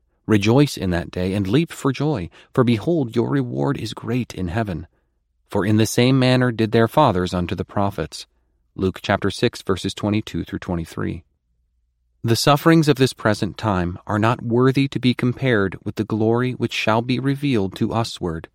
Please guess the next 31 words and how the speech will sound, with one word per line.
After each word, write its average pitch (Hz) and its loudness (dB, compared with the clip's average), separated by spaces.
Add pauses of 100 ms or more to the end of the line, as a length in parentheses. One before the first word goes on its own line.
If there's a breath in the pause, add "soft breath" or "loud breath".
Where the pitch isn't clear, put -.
(480)
Romans 95 2
chapter - 0
eight, 107 0
verse - -4
eighteen. 85 -6 (920)
"Our 123 4
light 123 2
affliction, 101 -6 (340)
which - -4
is 98 -2
for 101 0
the 104 0
moment, 104 -4 (420)
worketh 123 0
for 117 -4
us 107 -4
more 110 0
and 123 -4
more 110 0
exceedingly 90 -2
an 101 -2
eternal 131 -2
weight 98 -2
of 92 -6
glory." 107 -4 (520)
Second 104 0
Corinthians 90 -2
chapter 98 -4
four, 101 0
verse 95 -4
seventeen. 95 -6